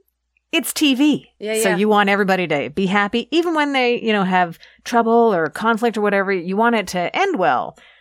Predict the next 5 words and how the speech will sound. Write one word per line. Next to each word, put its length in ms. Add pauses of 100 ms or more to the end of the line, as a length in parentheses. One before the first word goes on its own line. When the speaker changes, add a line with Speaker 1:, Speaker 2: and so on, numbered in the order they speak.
(480)
Speaker 1:
And 140
it 220
got 260
really 560
real. 640